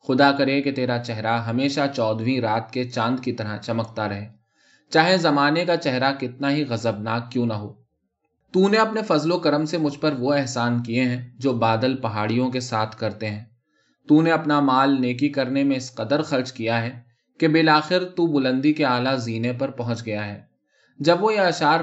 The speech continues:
پڑھ چکا تو بادشاہ اٹھ کھڑا ہوا اور اسے اپنے سینے سے لگا لیا اور اپنے پہلو میں بیٹھنے کو جگہ دی اور بہترین خلعت عطا کیے۔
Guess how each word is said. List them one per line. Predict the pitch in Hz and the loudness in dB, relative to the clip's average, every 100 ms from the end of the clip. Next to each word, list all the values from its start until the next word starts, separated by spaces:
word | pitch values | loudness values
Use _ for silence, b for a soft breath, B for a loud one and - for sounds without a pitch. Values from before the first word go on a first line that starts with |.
| 165 | 0
پڑھ | 120 | -4
چکا | 120 135 143 | -4 -4 -2
تو | 151 156 | -2 -2
بادشاہ | 117 110 107 - 131 - | -2 -4 -4 -8 -6 -4
اٹھ | 135 - | -4 -2
کھڑا | 110 | -2
ہوا | 110 110 104 - _ _ - | 0 -2 -6 -10 _ _ -2
اور | 156 | 2
اسے | 165 160 | 2 4
اپنے | 175 175 165 | 2 0 -6
سینے | - 123 135 | -2 0 0
سے | 139 127 | 0 0
لگا | 107 107 107 | -2 -2 -4
لیا | 107 104 - _ | -6 -8 -12 _
اور | 139 143 | 0 0
اپنے | - 151 | 0 -4
پہلو | 151 117 113 139 | -4 -4 0 2
میں | 135 131 | 2 0
بیٹھنے | 113 110 110 120 | -2 -2 -4 -4
کو | 120 139 | -2 -2
جگہ | 123 110 110 101 | -2 -2 -4 -6
دی | 101 _ _ _ _ | -12 _ _ _ _
اور | 165 | 0
بہترین | 151 151 147 151 165 175 160 | 2 2 2 0 0 -2 -4
خلعت | 135 135 135 | 0 2 0
عطا | 117 113 | -2 -4
کیے۔ | 110 107 | -4 -10